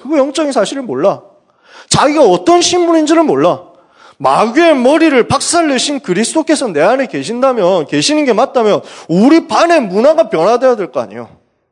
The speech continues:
우리 반의 영적인 분위기가 바뀌어야 될 거 아니야. 근데 귀신놀이하는 그걸 따라가고 있어.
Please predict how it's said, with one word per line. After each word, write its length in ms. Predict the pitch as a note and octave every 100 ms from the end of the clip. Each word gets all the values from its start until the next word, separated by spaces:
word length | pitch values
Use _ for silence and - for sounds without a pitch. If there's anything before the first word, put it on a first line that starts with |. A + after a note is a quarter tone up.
| _ _ _ - -
우리 220 | G3+ D4+
반의 320 | D#4+ D#4+ B3
영적인 540 | B3 E4+ - E4 D4+ A#3
분위기가 320 | A3+ D4+ C4
바뀌어야 360 | D3 C3+ C#4 B3+
될 140 | D#3
거 100 | -
아니야. 320 | B2+ B2+ A2+ _ _ _ _
근데 360 | D4 D#4 G#3 -
귀신놀이하는 840 | - C#3+ B3+ C4 C4+ C4 G3 E3
그걸 260 | E3 A3
따라가고 460 | A3 C4+ C#4 G#3+ E3
있어. 200 | B2 C3